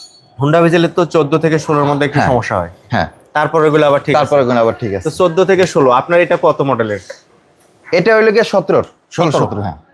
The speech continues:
Speaker 1: ষোলো সতেরোতে ফিটিং হবে। শু-, শুধু কি ষোলো সতেরোতে নাকি আরো আপ ডাউন,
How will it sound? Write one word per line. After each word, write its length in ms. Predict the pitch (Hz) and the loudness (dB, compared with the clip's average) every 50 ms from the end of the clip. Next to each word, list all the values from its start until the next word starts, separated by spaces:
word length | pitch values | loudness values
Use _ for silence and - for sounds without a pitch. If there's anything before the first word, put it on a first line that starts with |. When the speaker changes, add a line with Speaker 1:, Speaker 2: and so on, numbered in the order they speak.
| _ | _
Speaker 1:
ষোলো 240 | - - 185 180 170 | -4 0 0 2 2
সতেরোতে 440 | 143 165 143 - 123 113 101 - 113 | 0 -2 -4 -2 -4 -6 -6 -6 -8
ফিটিং 200 | 127 120 120 110 | -6 -6 -4 -4
হবে। 220 | 107 98 95 95 92 - _ _ _ _ - - - - | -4 -6 -8 -10 -12 -14 _ _ _ _ -20 -20 -20 -18
শু-, 240 | - - 185 170 156 | -4 0 2 2 2
শুধু 400 | 143 - - 185 185 202 226 214 | 2 0 0 2 4 4 4 2
কি 200 | 214 226 226 202 | 2 0 -2 -2
ষোলো 300 | - - 208 196 208 202 | 0 2 2 2 2 2
সতেরোতে 440 | 208 214 214 214 220 208 220 220 208 | 0 -2 0 0 0 2 2 2 2
নাকি 200 | 190 185 165 185 | 2 0 2 2
আরো 200 | 170 160 170 170 | 2 2 2 2
আপ 260 | 156 156 156 147 151 | 2 2 0 0 0
ডাউন, 320 | 147 151 151 151 147 143 | 0 0 0 0 -4 -10